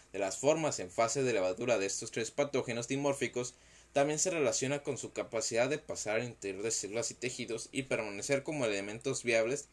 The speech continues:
durante muchos años después de la infección inicial. Respuestas a un antígeno inmunodominante, P-, G P cuarenta y tres.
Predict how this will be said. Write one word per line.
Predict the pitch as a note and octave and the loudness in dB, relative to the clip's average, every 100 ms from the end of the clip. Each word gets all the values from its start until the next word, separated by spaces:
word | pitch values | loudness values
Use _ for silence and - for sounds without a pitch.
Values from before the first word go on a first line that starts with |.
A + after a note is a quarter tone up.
| - - - | -20 -16 -4
durante | A#2+ A#2 A#2 | -2 0 -2
muchos | C#3+ E3 F#3 E3 | -2 -2 -2 -2
años | C#3+ D3+ | -2 -2
después | A#2+ F2+ A2+ A2+ | -4 -4 0 0
de | |
la | A#2+ | -2
infección | G2+ E2+ - - F#2+ | -6 -8 -8 -6 -6
inicial. | F#2+ G2 D#3+ D3 - - _ _ _ _ _ _ _ - _ _ _ _ _ _ _ _ _ _ - _ - - - - - - | -6 -2 2 2 0 -16 _ _ _ _ _ _ _ -20 _ _ _ _ _ _ _ _ _ _ -20 _ -20 -20 -20 -20 -20 -2
Respuestas | C#3 C#3+ - F#3+ G#3+ G3+ | 2 2 2 0 2 0
a | |
un | F#3 | -2
antígeno | F3+ E3+ F3 - F3+ F#3 - - | -4 -6 -4 -2 0 0 -4 -6
inmunodominante, | C3+ D3 C3+ B2 G#2 G2+ F#2+ G2+ - - - - - - | -2 0 0 0 0 -2 -4 -6 -8 -14 -20 -20 -14 4
P-, | D3+ D#3+ - | 4 4 -4
G | - - - E3 E3+ - | -16 -12 -2 0 0 2
P | C#3+ - | 0 2
cuarenta | C3+ A2 - | -2 -2 -8
y | |
tres. | - - - - | -12 -14 -10 -10